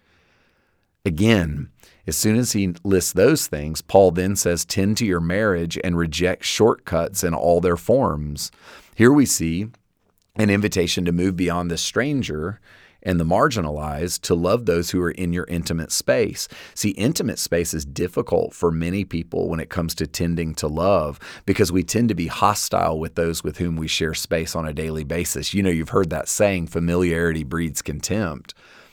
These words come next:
Oftentimes, you're at your very worst with people who are either really far from you or really close to you.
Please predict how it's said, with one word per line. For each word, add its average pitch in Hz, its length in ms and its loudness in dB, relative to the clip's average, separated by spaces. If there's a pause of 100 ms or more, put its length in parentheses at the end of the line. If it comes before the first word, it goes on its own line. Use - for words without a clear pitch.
(180)
Oftentimes, 101 640 2
you're 90 140 0
at 87 160 -2
your 82 140 -2
very 95 440 -2
worst 80 920 0 (360)
with 85 200 0
people 92 300 2
who 87 180 2
are 80 160 2
either 78 320 -4
really 95 540 0
far 101 360 6
from - 300 -6
you - 400 -10 (400)
or 95 200 6
really 87 380 0
close - 400 0
to - 140 -8
you. - 260 -10